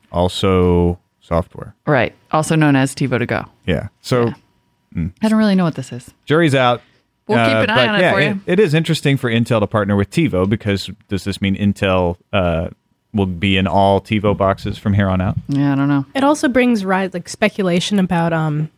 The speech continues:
Speaker 3: Apple,
Speaker 1: Right.
Speaker 3: about whether or not it has something to do with TiVo and Apple, but Intel's not saying whether or not this is actually gonna work with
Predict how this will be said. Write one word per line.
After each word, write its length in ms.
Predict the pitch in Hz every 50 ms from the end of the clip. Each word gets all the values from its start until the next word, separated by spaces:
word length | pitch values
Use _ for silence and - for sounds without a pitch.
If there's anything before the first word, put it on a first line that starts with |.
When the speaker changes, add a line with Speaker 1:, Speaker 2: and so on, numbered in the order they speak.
| _ _ _ -
Speaker 3:
Apple, 420 | - 170 175 - - 220 262 294 _ _ _ _ _ _ _ _ _ -
Speaker 1:
Right. 140 | - 196 180
Speaker 3:
about 240 | 175 202 190 180 185
whether 240 | 202 196 180 196 190
or 40 | 185
not 280 | 180 170 165 165 160 -
it 120 | - 175 165
has 220 | 151 170 175 170
something 260 | - 180 175 165 170 170
to 60 | 170
do 140 | 160 170 156
with 140 | 160 160
TiVo 400 | - - 196 170 160 180 170 165
and 100 | 165 156
Apple, 380 | 160 156 160 - - 175 170 170
but 140 | 165 180 -
Intel's 360 | 175 185 175 - 180 170 -
not 220 | - 170 160 147 -
saying 320 | - - 175 170 175 175
whether 240 | 170 170 165 160 160
or 40 | 165
not 320 | 170 165 165 160 - -
this 140 | - 160 151
is 100 | 165 165
actually 260 | 156 156 - - 180
gonna 160 | 175 165 170
work 280 | 165 170 170 165 - -
with 200 | 165 160 156